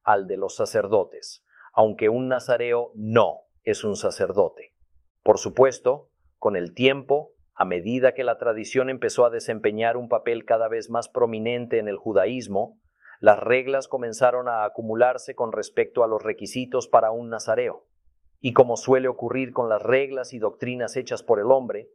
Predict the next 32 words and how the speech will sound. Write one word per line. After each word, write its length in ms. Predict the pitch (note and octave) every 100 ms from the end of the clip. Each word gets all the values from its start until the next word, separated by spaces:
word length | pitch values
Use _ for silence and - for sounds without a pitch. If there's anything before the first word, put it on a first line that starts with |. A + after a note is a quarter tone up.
| _ _ _
éstas 500 | - D3 D3 A#2+ A#2+
cambiaron 600 | - A2 G#2+ A#2 A2 G2
con 160 | F#2+ G2+
el 140 | F#2
tiempo. 420 | F2+ F2 D#2 - - _ _ _ _ _ _ -
Así 300 | A#2 C3+ B2+
que, 340 | B2+ A2 - _ _ _ _
en 160 | A#2+ A#2
diversas 500 | A2+ B2 C3 C3 A2
partes 380 | B2 A2+ G#2 F#2+
de 80 |
la 100 | F2+
Biblia, 420 | F#2 D3 D#3+ F#3 F#3+ _ _ _ _ -
veremos 520 | A2 A2 A#2 B2+ -
que 100 | A#2+
algunas 520 | G#2 G#2 C3+ C#3+ C#3
prohibiciones 800 | C3+ B2 A#2 G#2+ C3 C3 C#3 B2+
para 200 | C3 A#2+
los 180 | A#2 G#2+
nazareos 720 | A2 A2+ A#2+ D3 E3+ F#3+ _ _ _ _
fueron 320 | - A#2+ A#2+
levantadas 840 | A#2+ G#2+ G2+ C3 C#3 D#3 F3 - _
y 180 | C3+ B2
otras 380 | A#2+ B2 B2
añadidas. 800 | A#2+ A#2 G2+ G2+ F2+ C2 - - _ _ _ _ _
Pero 240 | A2+ A2 A#2
esto 460 | B2+ - C3 - -
no 640 | B2 B2+ C3+ D#3 C#3+ C3 _
fue 200 | - A2
algo 320 | G#2+ G#2+ G2+ G2
de 120 | G2+
Dios, 500 | A2 F#2+ - -